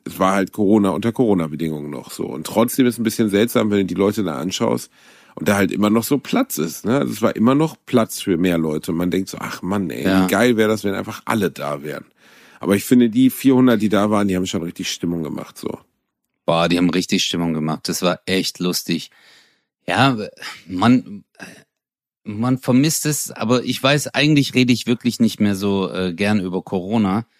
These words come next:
Speaker 2: Aber, ähm, irgendwie denk ich mir so, geil, es geht wieder bergauf. Aber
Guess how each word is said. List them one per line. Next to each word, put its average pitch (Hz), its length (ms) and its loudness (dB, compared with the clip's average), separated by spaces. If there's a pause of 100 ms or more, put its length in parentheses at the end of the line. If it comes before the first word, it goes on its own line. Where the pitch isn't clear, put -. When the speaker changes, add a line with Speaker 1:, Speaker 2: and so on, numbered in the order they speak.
(420)
Speaker 2:
Aber, 98 720 0
ähm, 98 540 0 (100)
irgendwie 123 280 4
denk 127 180 2
ich - 100 -8
mir 117 100 2
so, 101 160 -2
geil, 139 540 0
es 107 160 -6
geht 110 200 0
wieder 104 380 2
bergauf. 104 800 -2 (120)
Aber 113 580 0